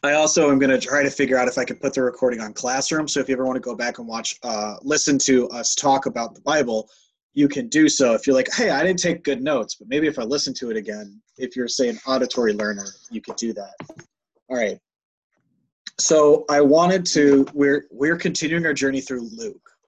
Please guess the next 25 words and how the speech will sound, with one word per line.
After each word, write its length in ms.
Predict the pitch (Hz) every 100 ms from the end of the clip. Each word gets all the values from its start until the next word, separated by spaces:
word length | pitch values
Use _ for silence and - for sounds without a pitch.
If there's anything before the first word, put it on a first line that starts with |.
| _ _ _ _ _ _ _ _ _ _ - -
Through 140 | 135 131
Luke. 240 | 135 120
We 100 | 131 143
were 80 |
actually, 540 | 160 160 - 151 135 131
uh, 280 | - 127 143 -
in 120 | 139
Holy 320 | - 160 170
Week 300 | 117 113 - -
in 160 | 135
reading 300 | 120 120 117
Luke. 240 | 117 113 98
So 140 | -
we 100 | 123
were 120 | 127 117
reading 340 | 131 160 156
through 560 | 139 127 127 117 104 104 _ _ - _ _ _ _
the, 460 | 131 123 120 110 107 - _
um, 540 | 123 117 104 101 98 98 _ _ _ _ _ _ _ _ _ _ _ _ _ _ _ _
we 120 | 143 139
were, 160 | 139
we 160 | 139 139
were 120 | 135
reading 300 | 131 151 156
through, 560 | 143 - 139 127 113 104